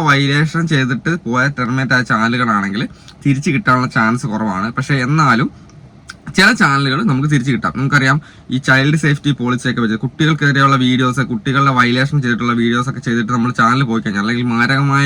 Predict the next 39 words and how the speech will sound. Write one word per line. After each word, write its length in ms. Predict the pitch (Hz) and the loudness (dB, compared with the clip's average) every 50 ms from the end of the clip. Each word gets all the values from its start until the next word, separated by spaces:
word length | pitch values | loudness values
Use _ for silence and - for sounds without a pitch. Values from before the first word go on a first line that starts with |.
| 135 127 | 2 2
രീതിയിലുള്ള 380 | 127 117 120 123 120 120 120 123 127 - - - - - - - | 2 2 2 0 0 2 0 0 -2 -2 -12 -20 -20 -16 -6 -6
ഈ 60 | 120 120 - | -6 -4 -2
കൊലപാതകത്തിൻ്റെ 680 | 120 120 123 127 139 139 143 143 139 - - 143 131 123 | 0 0 2 2 2 2 2 2 0 0 -2 -2 0 0
വീഡിയോസ് 300 | 120 117 117 120 117 127 | 0 0 0 0 0 0
അങ്ങനത്തെ 280 | 120 156 180 180 208 196 180 | 0 0 0 0 0 2 2
കാര്യങ്ങളൊക്കെ 440 | 156 - 156 156 156 151 139 170 160 - 147 | 2 2 2 0 0 0 0 -2 -2 -2 0
ചെയ്ത് 240 | 127 127 127 135 147 - | 0 0 0 -2 0 0
ചാനൽ 240 | 127 120 127 135 131 113 | 0 2 2 0 -2 -2
ടെർമിനേറ്റ് 280 | 110 120 127 131 110 123 | -2 -2 -2 0 0 -2
ആയി 60 | 113 110 | -2 -2
പോയി 100 | 113 117 | -2 -2
കഴിഞ്ഞാൽ 220 | 117 117 120 151 - - - - - - | 0 0 -2 -2 -4 -6 -18 -20 -16 -4
പിന്നെ 160 | - 170 170 170 | -2 0 0 2
അങ്ങനെയുള്ള 280 | 160 175 185 180 175 165 165 | 2 2 4 4 4 4 2
ചാനലുകൾ 320 | 143 131 131 135 143 147 - 156 | 0 0 2 0 0 0 0 0
തിരിച്ചു 200 | 143 135 - 156 135 | -2 0 -2 -2 -2
കിട്ടാനുള്ള 340 | 110 - 131 131 131 135 135 139 | 0 -2 0 0 0 0 0 0
ചാൻസ് 320 | 117 113 113 117 - - 214 - - - - - - - | 0 0 0 -2 -2 -4 -6 -6 -8 -16 -18 -16 -6 -2
തീരെ 220 | 139 147 147 156 156 139 | 0 2 2 2 0 0
കുറവായിരിക്കും. 460 | 127 117 113 110 101 92 82 - - - - - 180 185 196 - - 175 | 0 0 0 0 0 -2 -4 -8 -12 -14 -14 -12 -10 -10 -10 -8 -4 -2
ഇതൊരു 200 | 175 175 208 196 208 190 | 2 2 4 4 4 2
നല്ലൊരു, 400 | 170 165 170 180 185 185 170 175 151 - - 135 | 2 2 2 2 2 2 0 0 -2 -2 -4 -2
ആ, 20 | 143 143 139 139 127 127 | 0 2 4 4 2 2
എല്ലാവർക്കും 360 | 135 156 165 175 185 175 180 165 | 2 4 4 4 4 2 0 0
ഒരു, 100 | 156 156 151 131 - - 98 | 0 2 0 0 -2 -4 -4
എന്താ 140 | 113 135 131 131 | -2 -2 0 0
പറയുക, 300 | 127 127 120 120 120 123 | 0 0 0 0 0 -2
ഒരു 80 | 131 143 143 - | -4 -4 -6 -4
സമാധാനം 380 | 131 120 131 139 147 160 170 170 156 | -4 -4 0 2 2 2 2 2 0
തരുന്ന 180 | 135 123 127 110 | 0 0 -2 -2
അപ്ഡേഷനാണ്. 340 | 107 110 117 117 123 107 101 | -2 -2 -2 -4 -6 -4 -2
കാരണം 180 | 110 113 120 123 117 | 0 0 0 0 -2
നമ്മുടെ 180 | 120 127 139 139 | 0 -2 0 0
ചാനൽ 260 | 147 123 131 135 143 151 147 | 0 2 2 2 0 0 -2
പോയി 200 | 120 127 139 156 151 | -2 -2 -2 0 0
കഴിഞ്ഞാൽ, 300 | 151 147 143 135 113 110 107 - - - - - - - - | 0 0 0 0 0 0 -2 -6 -10 -18 -20 -20 -14 -6 -2
ആ, 40 | 110 113 113 113 110 110 107 98 - - | 0 2 4 4 2 2 0 -2 -4 -8
അത്രയ്ക്ക് 380 | - - - - 151 170 175 180 175 | -10 -14 -4 0 0 0 2 2 2
സീരിയസ് 260 | 185 170 185 190 | 4 4 4 4